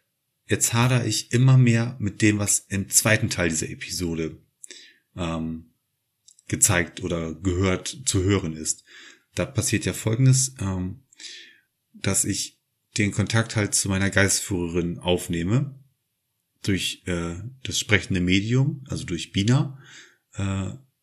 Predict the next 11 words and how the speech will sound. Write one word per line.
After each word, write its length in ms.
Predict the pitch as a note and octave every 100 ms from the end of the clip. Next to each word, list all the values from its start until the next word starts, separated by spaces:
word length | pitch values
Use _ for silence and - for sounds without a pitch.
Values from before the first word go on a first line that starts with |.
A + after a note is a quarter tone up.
| _ _ _ _
und 220 | - G#2
Verena, 640 | - G2 F#2+ G#2+ A#2+ B2 -
die 160 | - -
begleitet 460 | F2+ - F#2 - A#2
das 160 | -
Ganze. 420 | A#2 B2 - C3+ - - - - _ _ _ _ _ -
Und 180 | G2 F#2+
ich 140 | G#2
kann 200 | - A2
dann 220 | G#2+ G#2+
halt 400 | G2+ G2 F#2+ -